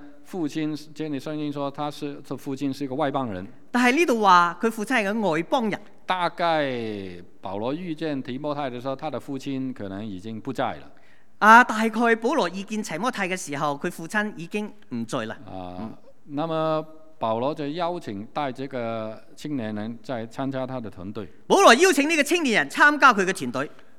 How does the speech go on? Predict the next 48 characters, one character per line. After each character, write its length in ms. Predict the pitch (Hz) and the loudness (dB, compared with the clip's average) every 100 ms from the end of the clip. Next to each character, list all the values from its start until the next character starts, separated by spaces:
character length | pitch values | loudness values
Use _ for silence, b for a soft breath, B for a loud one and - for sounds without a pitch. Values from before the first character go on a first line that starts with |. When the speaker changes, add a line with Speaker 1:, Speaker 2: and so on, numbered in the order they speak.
| - | -10
Speaker 1:
啊， 300 | 117 107 117 - - | -6 -4 -6 -10 -8
但 160 | - 151 | -4 -2
是 80 | 165 | -2
為 220 | 180 180 | 0 0
咗 120 | 147 | 0
侍 320 | - - 208 | -2 -2 -2
奉 300 | 160 170 156 | -2 -2 0
的 380 | 135 123 117 113 117 | 2 2 2 0 -4
好 220 | 101 82 | -8 -8
處。 260 | 87 147 104 B | -6 -6 -8 B
Speaker 2:
為 160 | B 262 | B 8
咗 100 | 339 | 8
侍 300 | - 262 254 | 4 2 2
奉 160 | 247 220 | 2 2
嘅 100 | 214 | 2
好 180 | 175 | 2
處。 200 | 254 156 - | 0 -4 -4
Speaker 1:
為 140 | 151 | -6
侍 180 | 147 208 | -4 -4
奉 140 | 180 160 | -2 -2
的 80 | |
方 260 | 143 180 165 | 0 -2 -4
便 200 | 170 156 | -4 -2
呢， 160 | 147 139 | 0 -2
就 280 | 139 131 123 | 0 -2 -2
為 380 | 156 135 113 101 | -2 -2 -2 -6
提 160 | 117 | -6
摩 160 | 135 151 | -4 -4
太 160 | 143 | -6
行 260 | 107 101 127 | -6 -6 -6
割 260 | - 143 131 | -4 -2 -2
禮。 140 | 80 - b b | -4 -10 b b
Speaker 2:
為 120 | 254 | 6
咗 100 | 339 | 6
侍 240 | - 240 | 4 2
奉 180 | 226 202 | 2 2
嘅 80 | 220 | 4
方 240 | 349 294 | 6 6
便， 220 | 226 185 185 | 6 2 2
為 160 | 180 | 2
提 160 | 175 147 | 0 -4
摩 140 | 214 | -2
太 320 | 254 214 180 180 | 0 2 2 2
履 140 | 139 | -4
行 200 | 160 135 | -4 -2
呢 80 | 185 | -2
個 80 | 214 | -2
割 160 | - | -2